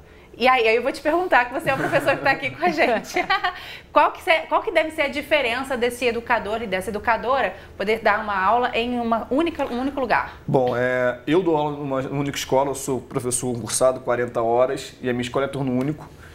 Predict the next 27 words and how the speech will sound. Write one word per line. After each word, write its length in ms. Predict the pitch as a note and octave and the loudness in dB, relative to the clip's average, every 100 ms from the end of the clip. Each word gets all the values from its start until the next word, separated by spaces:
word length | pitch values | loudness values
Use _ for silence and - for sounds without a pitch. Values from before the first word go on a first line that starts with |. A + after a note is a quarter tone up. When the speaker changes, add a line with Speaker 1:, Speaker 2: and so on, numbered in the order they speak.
| - - | -18 -2
Speaker 2:
Então 160 | B2+ | 0
eu 100 | B2+ | 0
fico 300 | A#2 C#3+ D3 | 0 -2 0
de 80 | C3+ | 2
lá 140 | B2+ | 2
de 100 | B2 | 2
sete 300 | - C#3+ - | -2 -4 -2
e 20 | C#3 | -4
meia 180 | C#3+ | -2
até 160 | C3+ C#3+ | -2 -2
as 120 | C#3 | -4
três 260 | - C3+ B2+ | -2 -4 -2
e 60 | |
meia. 320 | B2 B2+ D#3 F3+ | 0 0 0 -4
Speaker 1:
Uhum. 340 | E3+ F3 E3 F#3+ - - - - | -8 -10 -10 -12 -14 -16 -6 4
Speaker 2:
E 460 | D3 D#3 D#3 D3+ - - | 8 8 8 6 0 -10
só 260 | - A3 | 0 0
pensar 280 | A#3 A3+ A3+ | 2 2 2
na 80 | G#3+ | 2
cidade 300 | A3 - - | 0 0 -2
do 40 | E3 | -2
Rio 80 | F#3 | -2
de 60 | |
Janeiro. 320 | G#3+ D#3+ A#2 - - - - | 0 0 -2 -6 -18 -20 -8
O 60 | C3 | -2
deslocamento 840 | C3+ D#3+ G#3 A3 F3+ F3 B3 B3+ | 4 4 4 2 0 -2 -4 -6
que 200 | - G#3+ | 0 2